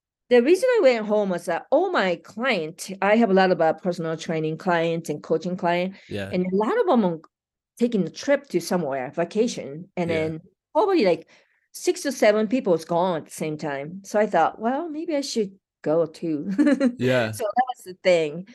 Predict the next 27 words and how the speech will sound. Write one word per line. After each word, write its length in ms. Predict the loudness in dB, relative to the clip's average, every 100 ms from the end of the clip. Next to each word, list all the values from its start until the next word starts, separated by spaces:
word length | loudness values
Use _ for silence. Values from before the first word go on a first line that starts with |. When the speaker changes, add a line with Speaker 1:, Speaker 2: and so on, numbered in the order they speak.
| _
Speaker 1:
So 120 | 0
then 220 | 4 6 6
I 60 |
went 180 | 4 0
to 60 | 0
visit, 580 | 2 2 4 4 2 0
and 360 | -4 -2 -2 2
that 100 | 2
was 140 | 0
a 40 |
good 220 | -2 -2 2
visit, 600 | 0 2 2 2 0 -2
uh, 200 | -6 -6
good, 300 | 2 2 2
great 280 | 0 0 -2
season. 800 | -4 0 0 0 -2 -2 -4 -8 _ _ _ _ -2
And 320 | 0 2 0
I 60 |
got 200 | 0 -2
to 100 | -4
see, 640 | -4 0 2 2 0 -2 -2
uh, 480 | -2 -2 -2 -4 -6
my 400 | -6 -6 -4 -6 -8
high 200 | -2 0
school 320 | 0 2 2 2
friend 720 | 0 0 2 0 0 -2 -4
and, 440 | -8 -8 -10 -12